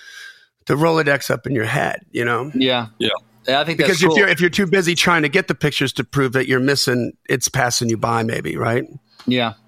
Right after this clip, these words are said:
Speaker 3: Yeah.
Speaker 2: Yeah, so I
Speaker 3: I mean,
Speaker 2: love that
Speaker 3: I, I know
Speaker 2: concept
Speaker 3: for a
Speaker 2: of
Speaker 3: fact, like, I've
Speaker 2: living.
Speaker 3: I've been very active in trying to, trying to, I guess, live more in the moment, uh,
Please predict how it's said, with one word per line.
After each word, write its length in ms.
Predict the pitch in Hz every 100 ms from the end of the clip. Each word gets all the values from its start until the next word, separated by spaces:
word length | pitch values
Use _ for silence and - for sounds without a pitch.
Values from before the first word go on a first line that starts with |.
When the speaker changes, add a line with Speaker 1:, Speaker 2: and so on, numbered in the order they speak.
| _ -
Speaker 3:
Yeah. 240 | 127 117
Speaker 2:
Yeah, 60 | 113
so 140 | 156
I 40 |
Speaker 3:
I 40 | 147
mean, 100 | 135
Speaker 2:
love 160 | 151 135
that 100 | 127
Speaker 3:
I, 60 |
I 40 | 147
know 60 | 120
Speaker 2:
concept 260 | 120 113
Speaker 3:
for 60 | 113
a 20 |
Speaker 2:
of 60 | 131
Speaker 3:
fact, 200 | 113 120
like, 140 | 110 -
I've 120 | 135 - _
Speaker 2:
living. 400 | 107 127 117 85 - -
Speaker 3:
I've 200 | 123 147
been 160 | 156 -
very 240 | 135 131
active 420 | 104 120 - 123 107
in 120 | 101
trying 380 | 131 120 113 107
to, 320 | 107 98 87 _ -
trying 320 | 120 113 107
to, 160 | 98 82 _ _ _ _ -
I 100 | 107
guess, 280 | 107 104 -
live 260 | 104 107 98
more 300 | 107 104 92
in 80 |
the 80 | 95
moment, 400 | 95 98 98 95 -
uh, 280 | 95 90